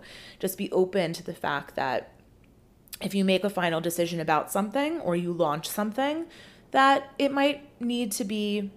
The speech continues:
edited a little bit. And that's okay. You know, that's life. We, we're always evolving and learning, and every decision we make is not always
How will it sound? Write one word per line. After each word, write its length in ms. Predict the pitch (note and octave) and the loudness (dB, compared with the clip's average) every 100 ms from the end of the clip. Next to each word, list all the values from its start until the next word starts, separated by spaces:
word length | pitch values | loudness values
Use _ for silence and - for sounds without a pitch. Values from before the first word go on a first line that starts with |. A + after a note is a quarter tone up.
| - - - - - - | -16 -20 -20 -20 -16 2
edited 440 | G#3 G3 E3 C#3+ - | 4 6 4 2 0
a 80 | |
little 220 | E3 D#3+ D3+ | 0 2 2
bit. 260 | - - - | 0 -4 0
And 140 | C4+ | 4
that's 160 | D#4+ F#4 | 4 4
okay. 400 | F4+ G4+ D#3 E3 | 4 4 4 0
You 100 | G#3+ | -2
know, 140 | G#3+ G#3+ | 0 4
that's 220 | G#3+ G#3+ | 4 4
life. 360 | A3+ E3 - | 4 2 -2
We, 200 | F3+ F#3 | -2 -2
we're 200 | F3+ F#3+ | 0 0
always 360 | D#3+ F#3+ G3+ G#3 | 2 4 4 2
evolving 480 | G3+ F#3 E3+ F3 F3+ | 4 4 4 0 -2
and 120 | F#3 | -2
learning, 460 | D3+ D3 D3+ F#3 F#3+ | -2 -2 -2 0 0
and 220 | D#3+ D#3+ - - - - - - - - | -2 -6 -12 -20 -20 -20 -20 -20 -12 2
every 240 | G3 G#3 | 4 4
decision 460 | A3 A3+ G#3 G3+ G3 | 0 0 0 2 0
we 100 | F#3+ | 0
make 580 | E3 D3 A3+ C#4 - - - | -2 -4 -4 -6 -12 -12 -2
is 520 | F#3 F3+ F3+ F3 F3 | 2 2 2 -2 -4
not 300 | E3+ E3 - | -4 -2 -2
always 920 | F3 F3 F3 F3 E3+ E3 - - | -2 -2 0 0 -2 -2 -6 -6